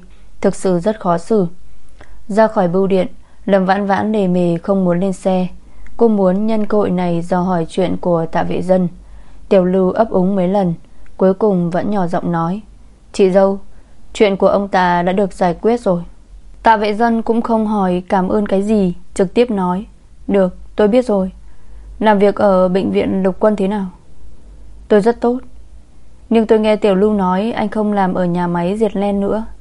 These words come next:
Bây giờ anh đang làm gì?" Tạ Vệ Dân nói định kinh doanh, nhưng vẫn đang tìm hiểu, định đến miền Nam xem sao. Lâm Vãn Vãn muốn nói cho Tạ Vệ Dân một số hướng đầu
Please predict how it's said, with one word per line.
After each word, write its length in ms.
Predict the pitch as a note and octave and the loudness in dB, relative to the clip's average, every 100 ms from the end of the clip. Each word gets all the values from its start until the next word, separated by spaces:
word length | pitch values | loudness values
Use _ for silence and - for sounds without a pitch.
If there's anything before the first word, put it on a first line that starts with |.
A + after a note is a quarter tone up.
| - - - - | -18 -16 -14 -2
Bây 140 | G3 | 0
giờ 160 | G3+ G3+ | 2 2
anh 140 | F#3+ | 2
đang 160 | G#3 G#3 | 0 -2
làm 180 | G#3 F#3 | -2 -2
gì?" 260 | F#3+ F3+ - - - - - - - - | -2 -4 -8 -16 -16 -18 -20 -20 -16 2
Tạ 140 | G#3+ | 2
Vệ 160 | G3 G3+ | 4 0
Dân 240 | A3 G#3+ | 0 0
nói 360 | G3 F#3 G3+ B3 | 0 0 -2 -2
định 180 | D4+ - | 0 0
kinh 180 | - G3+ | 0 -2
doanh, 300 | G3 G3+ G3 - - - | 0 0 0 -4 -16 -2
nhưng 180 | G3 F#3 | 0 0
vẫn 180 | G3 | 0
đang 200 | G#3 F#3+ | 0 0
tìm 180 | F#3+ G3 | 0 0
hiểu, 340 | F3 G3 F3 E3+ - - - | 0 0 0 -2 -10 -12 -6
định 200 | G3 G#3 | 0 2
đến 280 | F#3+ F#3 G3 | 4 2 2
miền 180 | A3 F3+ | 0 0
Nam 160 | F#3+ F#3+ | 0 -2
xem 200 | G3+ F#3+ | -4 -4
sao. 340 | - G3 F#3 F3+ - - - - - - - - | -2 -2 -2 -6 -18 -20 -20 -20 -20 -20 -20 0
Lâm 200 | G#3+ G#3+ | 2 2
Vãn 160 | G#3+ | 0
Vãn 320 | A3+ G#3+ A3 A3 | 2 2 2 2
muốn 140 | G3 | 2
nói 180 | G3 F#3 | 2 0
cho 140 | G#3+ | -2
Tạ 160 | G#3 G3 | -2 -2
Vệ 200 | F#3+ F#3+ | -2 0
Dân 280 | G3+ G3+ G3 | 0 0 0
một 100 | F#3 | -2
số 280 | - F#3+ | 0 0
hướng 220 | G3+ F#3+ G3+ | 2 0 0
đầu 180 | G#3 | -2